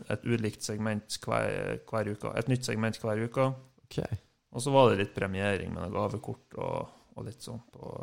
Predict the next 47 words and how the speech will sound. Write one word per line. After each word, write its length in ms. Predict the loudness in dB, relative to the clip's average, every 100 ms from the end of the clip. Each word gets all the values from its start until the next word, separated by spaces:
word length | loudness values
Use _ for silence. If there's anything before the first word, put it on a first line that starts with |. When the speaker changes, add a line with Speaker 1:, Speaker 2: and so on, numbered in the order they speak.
| -12 -2 6
Speaker 2:
Men 80 | 10
det 80 |
er 20 | 10
jo 80 |
kult, 300 | 10 8 10
det 80 | 8
er 40 | 8
jo, 60 | 4 6
det 80 | 6
er 60 |
jo 60 | 8
dritfett. 540 | 4 4 4 2 0 -8 6
Det 80 |
Speaker 1:
Ja, 80 | 10
Speaker 2:
er 80 | 12
Speaker 1:
det 80 | 12
Speaker 2:
jo 80 | 10
Speaker 1:
skjedde, 320 | 6 2 0
det 140 | 2
skjedde 160 | 4 6
jo 80 | 4
ikke 140 | 2
så 60 | 4
mye 140 | 6 6
annet, 220 | 6 4
så 80 | 6
det 80 | 6
ble 140 | 6 4
jo 80 | 4
veldig 220 | 6 6
godt 160 | 6 4
tatt 160 | 4 6
imot 160 | 10
Speaker 2:
Ja, 140 | 12 12
Speaker 1:
blant, 400 | 10 8 8 10
eh, 360 | 10 10 10 12
Speaker 2:
<laughs> 60 |
ja, 80 | 10
nettopp. 480 | 10 6 8 8 6 -4 -12 4
Ja. 120 | 4 4 2 8
Speaker 1:
folk 200 | 8 6
som, 340 | -2 -2 0
eh, 180 | 0 2
hadde 160 | 4 8
lyst 200 | 6 6
til 120 | -4 -2
å 140 | 0